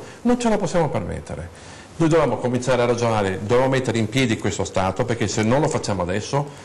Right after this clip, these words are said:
ce lo faranno fare gli altri, perché non, non è niente,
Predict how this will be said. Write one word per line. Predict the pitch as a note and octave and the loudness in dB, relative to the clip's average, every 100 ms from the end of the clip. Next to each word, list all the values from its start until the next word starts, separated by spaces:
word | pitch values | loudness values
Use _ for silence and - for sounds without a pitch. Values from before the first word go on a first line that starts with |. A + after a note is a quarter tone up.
| - | -12
ce | - A2+ | -2 0
lo | |
faranno | A2 A2+ B2+ C3+ | 2 0 0 0
fare | B2 A#2+ | 0 0
gli | A2+ | 0
altri, | F2 E2+ F#2+ | -2 -4 -6
perché | - G#2+ A#2 | -4 -2 2
non, | A#2 A#2+ A#2 | 2 2 4
non | B2 B2 C#3 | 4 4 4
è | |
niente, | C3+ C#3 G#3 F#3 - A#2+ G2 | 4 4 4 2 2 2 0